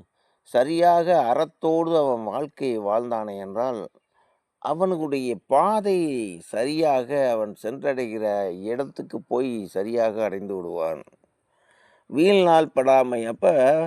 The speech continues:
வாழ்க்கையில வந்து அறம் செய்யாத நாள் வீழ்நாள், வீணான நாள் அப்படிங்கிறார் வள்ளுவம். அறத்தின் வழி நிற்பதுகிற வாழ்க்கை தான் மனித வாழ்க்கை.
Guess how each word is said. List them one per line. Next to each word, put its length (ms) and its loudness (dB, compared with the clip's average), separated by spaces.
வாழ்க்கையில 680 2
வந்து 320 2
அறம் 300 2
செய்யாத 500 2
நாள் 560 -2
வீழ்நாள், 960 -2
வீணான 760 0
நாள் 300 0
அப்படிங்கிறார் 640 -4
வள்ளுவம். 420 -12
அறத்தின் 600 0
வழி 320 2
நிற்பதுகிற 800 0
வாழ்க்கை 520 -2
தான் 260 -4
மனித 320 -2
வாழ்க்கை. 600 -2